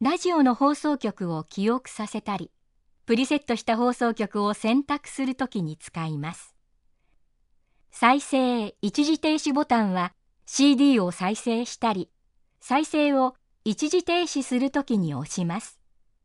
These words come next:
再生するボタンには小さな突起がついています。操作時の目印としてお使いください。停止ボタンはシーディーの再生を止めるときに押します。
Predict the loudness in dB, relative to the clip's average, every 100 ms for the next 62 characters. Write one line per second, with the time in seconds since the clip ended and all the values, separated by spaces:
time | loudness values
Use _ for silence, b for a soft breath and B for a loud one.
0 | _ _ _ _ _ _ _ 2 2 2
1 | -2 -2 0 2 2 2 2 4 2 -4
2 | -6 _ _ -2 2 2 0 -4 -6 -8
3 | -12 -4 0 0 0 -4 -4 -6 -6 -6
4 | -8 -12 _ _ _ _ _ _ _ _
5 | 0 0 2 0 0 0 0 0 0 -2
6 | -2 -4 -8 -4 -6 -6 -6 -6 -6 -4
7 | -6 -4 -4 -4 -6 -16 -20 _ _ _
8 | _ _ _ _ _ _ _ _ _ _
9 | _ 0 2 2 2 2 4 2 4 0
10 | -2 -4 _ _ _ -6 2 2 4 4
11 | 4 4 0 0 -2 0 2 0 -2 0
12 | 2 4 0 -2 -4 -4 -4 -6 -6 -6
13 | -4 -6 -10